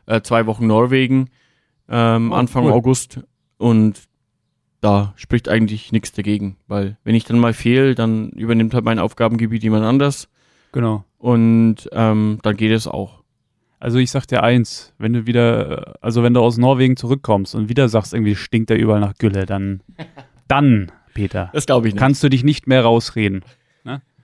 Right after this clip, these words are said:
Speaker 2: Und wenn du dann noch
Speaker 1: <laughs> Ach so.
Speaker 2: ankommst, du warst irgendwie in der Therme oder so, ja, und da hat's auch gestunken, also Peter, dann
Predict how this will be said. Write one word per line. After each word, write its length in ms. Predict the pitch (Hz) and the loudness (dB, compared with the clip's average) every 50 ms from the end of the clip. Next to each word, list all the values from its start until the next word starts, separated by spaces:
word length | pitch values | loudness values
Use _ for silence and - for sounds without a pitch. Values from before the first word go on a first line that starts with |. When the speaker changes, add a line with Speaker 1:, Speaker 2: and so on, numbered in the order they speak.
| _ _ | _ _
Speaker 2:
Und 80 | - 117 | -2 2
wenn 80 | 123 135 | 4 4
du 80 | 135 | 4
dann 120 | 131 135 135 | 4 4 4
noch 200 | 139 139 - - | 2 2 0 -2
Speaker 1:
<laughs> 40 | |
Ach 80 | - 127 | -2 -2
so. 60 | 151 147 | -2 0
Speaker 2:
ankommst, 260 | - 147 143 135 - | 0 0 -2 0 0
du 60 | 135 | 0
warst 180 | 131 135 139 120 | 0 0 2 2
irgendwie 180 | 120 139 135 131 | 2 2 2 2
in 60 | 123 | 2
der 160 | 117 120 - | 2 0 -2
Therme 400 | - 127 135 143 160 170 175 165 | -2 0 2 2 2 2 2 2
oder 240 | 139 123 117 113 110 | 2 4 4 2 2
so, 300 | 104 113 117 135 170 165 - _ _ _ _ | 2 2 2 2 2 0 -2 _ _ _ _
ja, 140 | - 117 127 | 0 0 2
und 120 | 127 123 | 4 4
da 60 | 123 | 4
hat's 160 | 127 131 - - | 2 2 0 0
auch 240 | - 156 180 - | 0 0 0 0
gestunken, 420 | - 139 - - - 120 123 131 - | -2 -4 -6 -4 -4 -4 -4 -4 -4
also 220 | 113 117 120 117 110 | -2 0 0 0 0
Peter, 340 | - 123 131 131 160 156 | 0 -2 0 0 0 0
dann 380 | 127 127 127 143 147 160 156 | 0 0 0 0 -2 -4 -8